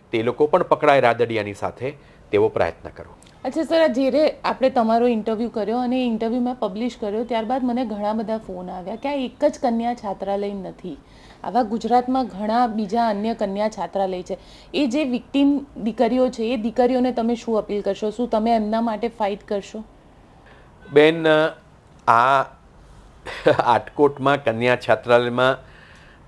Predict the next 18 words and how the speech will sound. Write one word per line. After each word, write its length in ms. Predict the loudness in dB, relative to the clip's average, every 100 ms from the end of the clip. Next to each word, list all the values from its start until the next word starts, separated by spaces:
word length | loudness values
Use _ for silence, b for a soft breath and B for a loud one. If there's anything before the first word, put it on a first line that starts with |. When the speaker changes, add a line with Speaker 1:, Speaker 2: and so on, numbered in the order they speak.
| 0
Speaker 1:
આ, 220 | 2 4 0 -10 _ -14
રહેતી 560 | -4 0 0 0 0 2
અને 120 | 0
ભણતી 640 | -2 -2 -2 -2 -4 -6 -10 -14 -12
દીકરીઓ 400 | -6 -2 0 -2
ઉપર 340 | 2 2 2 -4 -20 -20 -20 -20 -20 -16
શોષણ 460 | -6 -6 -4 -4
અને 300 | -4 -4 -6 -4
બળાત્કારનો 1200 | -2 -2 -2 -2 -2 -4 -18 -20 -20 -20 -12 -10
પ્રસંગ, 540 | -6 -6 -4 -6 -2 2 4 2 -4 _ B B B B B -20 -6
અ, 140 | -4
બહાર 300 | -4 0 4
આવ્યો 220 | 4 4 0
એના 140 | -2
પછી 380 | -4 -6 -6 -8
મને 300 | -6 -6 -4
પણ, 180 | -2 -4 -8 -20 -20 -20 -20 B B B B B -20 -6
અ, 380 | -2 0 0